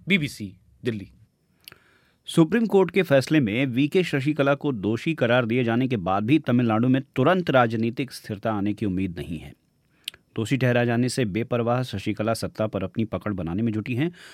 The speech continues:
Speaker 2: उन्होंने कार्यवाहक मुख्यमंत्री ओ पनीरसेल्वम के खिलाफ ई के पलनीस्वामी को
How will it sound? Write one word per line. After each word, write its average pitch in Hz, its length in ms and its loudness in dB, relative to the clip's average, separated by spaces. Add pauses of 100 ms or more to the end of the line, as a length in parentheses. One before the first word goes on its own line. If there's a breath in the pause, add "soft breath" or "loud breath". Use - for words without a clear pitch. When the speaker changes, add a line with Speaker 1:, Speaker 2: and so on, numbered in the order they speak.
(160 loud breath)
Speaker 2:
उन्होंने 170 220 4
कार्यवाहक 147 680 2
मुख्यमंत्री 127 840 0
ओ 127 140 -2
पनीरसेल्वम 113 720 -2
के 110 120 -6
खिलाफ 107 480 -4 (120)
ई 139 140 -2
के 147 180 -2
पलनीस्वामी 104 720 -2
को 127 260 -4